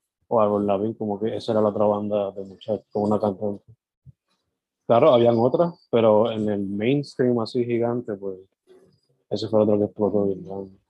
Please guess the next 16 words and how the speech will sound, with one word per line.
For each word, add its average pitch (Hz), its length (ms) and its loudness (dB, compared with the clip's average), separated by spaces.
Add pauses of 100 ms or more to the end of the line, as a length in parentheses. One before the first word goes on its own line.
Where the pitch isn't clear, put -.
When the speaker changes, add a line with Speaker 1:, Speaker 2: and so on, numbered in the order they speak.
(1500)
Speaker 1:
So, 98 560 0 (760)
full, 110 240 4 (680)
full, 107 140 2
full, 104 240 -2
full. 101 160 -2 (200)
Los 110 120 2
tiempos 113 320 0
de 113 140 4
M 113 160 2
T 170 100 -12
V 113 340 -2
están 101 260 -16
cumplidos 95 600 -8 (640)
en 104 100 -2
esa 101 180 -2
juventud, 98 540 -4